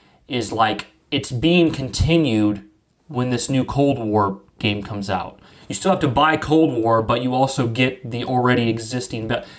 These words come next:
Battle Royale. So it's almost, they're almost becoming segregated. They're almost becoming split. And that's just the way the industry is moving. So, like, if Halo, if Halo's doing that, which it seems like they are, preferably they just release it in a full package. But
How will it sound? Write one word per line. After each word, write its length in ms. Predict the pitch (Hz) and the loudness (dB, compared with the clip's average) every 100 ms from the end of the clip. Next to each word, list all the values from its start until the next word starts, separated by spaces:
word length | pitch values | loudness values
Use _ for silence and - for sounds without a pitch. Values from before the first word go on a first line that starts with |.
| - | -12
Battle 220 | - 127 123 | -2 0 2
Royale. 140 | 117 | 0
So 100 | - | 2
it's 120 | 170 | 2
almost, 360 | 214 262 208 147 | 2 2 0 0
they're 80 | 165 | 2
almost 200 | 294 311 | 2 0
becoming 320 | 196 247 202 | 0 2 2
segregated. 720 | - - 139 165 180 190 196 | 2 0 0 0 2 2 2
They're 80 | 156 | 2
almost 240 | 147 151 - | 0 -2 -6
becoming 340 | 156 156 127 | -2 0 0
split. 540 | - - 131 170 190 - - - _ - | -4 -4 0 0 -2 -14 -20 -20 _ -6
And 140 | 139 | -2
that's 140 | 151 - | -2 -2
just 160 | 196 | 0
the 60 | 180 | 2
way 160 | 143 | 4
the 80 | 143 | 4
industry 320 | 143 147 156 | 0 0 -2
is 80 | 123 | -2
moving. 340 | 120 131 185 185 | -2 -2 2 0
So, 240 | - 123 | 2 0
like, 360 | 117 113 107 - - - _ - | 0 0 -2 -10 -20 -20 _ -8
if 200 | 151 - | -6 -6
Halo, 380 | - 156 190 165 | 0 0 0 -2
if 280 | 147 147 - - - | -6 -6 -10 -20 -16
Halo's 440 | - 156 208 175 120 | -4 0 2 2 2
doing 260 | 120 110 | 0 0
that, 240 | 101 95 98 | -2 -2 -4
which 160 | 127 | -6
it 80 | 117 | -6
seems 240 | - 151 131 | -4 -4 -2
like 140 | 113 | -2
they 100 | 107 | 0
are, 380 | 127 139 104 107 _ _ _ - | 2 2 -2 -6 _ _ _ -6
preferably 680 | 139 - 254 359 156 123 123 | -6 0 2 4 4 2 2
they 120 | 127 | 0
just 200 | 127 - | -2 -4
release 240 | 131 127 | -2 -2
it 60 | 127 | -4
in 40 | |
a 60 | - | -6
full 160 | - | -8
package. 580 | - 190 165 92 - - - - _ _ _ _ _ - | -2 -2 -2 -6 -8 -8 -8 -20 _ _ _ _ _ -10
But 520 | 120 139 120 117 - | 0 2 2 0 -8